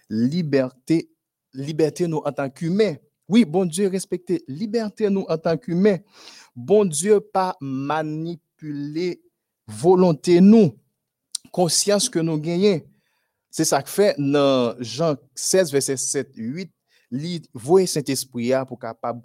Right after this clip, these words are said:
convaincre nous, pou l kapab konvenk nou, pou kapab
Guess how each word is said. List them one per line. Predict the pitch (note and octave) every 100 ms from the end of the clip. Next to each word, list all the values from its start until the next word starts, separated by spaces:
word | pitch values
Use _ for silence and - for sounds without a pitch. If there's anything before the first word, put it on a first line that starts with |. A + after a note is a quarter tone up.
| _
convaincre | - C#3 A2+ G2+ C3 B2+
nous, | A#2 A2+ B2 A#2 - _ _ _ _ _
pou | B2+
l | C#3
kapab | B2+ C#3 -
konvenk | - F3+ C#3+ D#3 D3+ D#3+
nou, | E3
pou | D3+
kapab | D3+ C#3 C#3